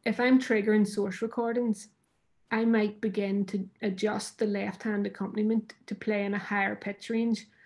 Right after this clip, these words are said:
so as I don't interrupt the sound file playing. So if a sound file is triggered by a lower accompaniment note and I want that sound file to continue, I'll change my accompaniment to play higher up the harp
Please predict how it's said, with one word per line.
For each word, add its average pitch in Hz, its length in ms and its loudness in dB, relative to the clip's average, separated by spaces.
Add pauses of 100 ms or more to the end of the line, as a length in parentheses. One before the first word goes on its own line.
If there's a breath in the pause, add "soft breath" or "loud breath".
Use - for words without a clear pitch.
(300 soft breath)
so 220 220 6
as 208 80 4
I 208 100 2
don't 202 300 2
interrupt 208 460 -2
the 208 80 -4
sound 202 340 -6
file 214 180 -4
playing. 208 380 -2
So 220 360 2 (920)
if 240 200 0
a 269 80 4
sound 208 400 0
file 208 220 0
is 202 80 -2
triggered 214 460 -2
by 202 220 0
a 202 80 0
lower 208 600 2
accompaniment 233 540 -2
note 247 320 4
and 214 100 0
I 214 140 0
want 196 400 -2
that 202 200 -4
sound 196 300 -6
file 226 240 -4
to 214 100 -6
continue, 202 640 2 (800 soft breath)
I'll 233 160 4
change 226 460 4
my 214 160 2
accompaniment 226 640 -2
to 220 80 0
play 208 260 -4
higher 202 340 0
up - 100 -10
the 202 100 -4
harp 202 380 -6